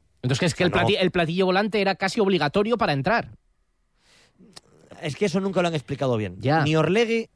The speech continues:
Speaker 2: ni la federación, ninguno de los dos. Yo creo que tenían que haber sido más claros. Porque a mí me parece increíble que tengamos que hacer eso para hacer un mundial. Yo creo que una reforma es una cosa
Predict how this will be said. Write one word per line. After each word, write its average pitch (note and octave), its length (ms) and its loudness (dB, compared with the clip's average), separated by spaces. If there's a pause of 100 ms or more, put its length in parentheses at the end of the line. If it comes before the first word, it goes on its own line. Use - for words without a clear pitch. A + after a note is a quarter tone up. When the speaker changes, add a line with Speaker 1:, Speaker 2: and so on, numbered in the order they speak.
(120)
Speaker 2:
ni D3 220 -2
la C#3+ 100 2
federación, B2+ 560 -2
ninguno E3 400 0
de D#3+ 100 2
los A#2 140 0
dos. F#2+ 280 -8 (800)
Yo D3+ 280 0
creo G3 160 0
que F3+ 100 0
tenían D#3+ 240 -2
que E3 80 0
haber D#3 200 2
sido D#3 360 0
más C#3+ 240 -2
claros. F#2+ 440 -8 (640)
Porque D3 340 0
a D3 80 -2
mí E3 80 0
me F3 80 0
parece D#3+ 220 0
increíble D#3+ 320 -2
que C#3 100 -2
tengamos C3+ 280 -4
que D3+ 80 -2
hacer C#3 180 -2
eso C#3 140 0
para A#2 140 -2
hacer A#2 160 0
un A2 60 -6
mundial. F2+ 300 -12 (1500)
Yo C#3 140 0
creo E3 140 0
que D#3 60 -2
una E3+ 160 2
reforma F#3+ 640 0
es D#3 120 -8
una E3+ 120 -4
cosa F#3+ 400 -2